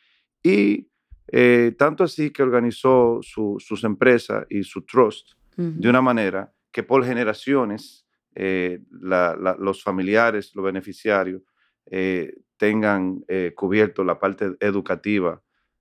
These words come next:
Speaker 1: eh, tengan cubierto la parte educativa y que su legado y su,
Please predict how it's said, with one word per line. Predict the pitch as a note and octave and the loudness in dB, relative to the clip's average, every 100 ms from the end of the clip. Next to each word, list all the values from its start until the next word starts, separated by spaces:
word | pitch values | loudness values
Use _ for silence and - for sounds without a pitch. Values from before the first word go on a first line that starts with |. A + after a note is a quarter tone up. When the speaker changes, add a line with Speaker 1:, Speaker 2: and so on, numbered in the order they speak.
| _ | _
Speaker 1:
eh, | F#2+ F2+ E2 - - _ _ _ _ _ - | -4 -4 -4 -8 -16 _ _ _ _ _ -4
tengan | G2+ A2 G#2+ - | 2 4 2 2
cubierto | G#2+ G#2 A2 | 4 6 6
la | G2+ | 4
parte | G#2 G2+ | 2 -2
educativa | G#2+ G#2 A#2+ C#3+ A#2+ G2 _ _ _ _ _ | -6 -4 -2 0 0 -2 _ _ _ _ _
y | B2+ B2 A#2+ | 2 4 4
que | G#2+ A#2 | 4 2
su | - | 2
legado | A2 G#2+ A#2+ C3 | 4 6 4 2
y | A2 | -2
su, | G2+ | -8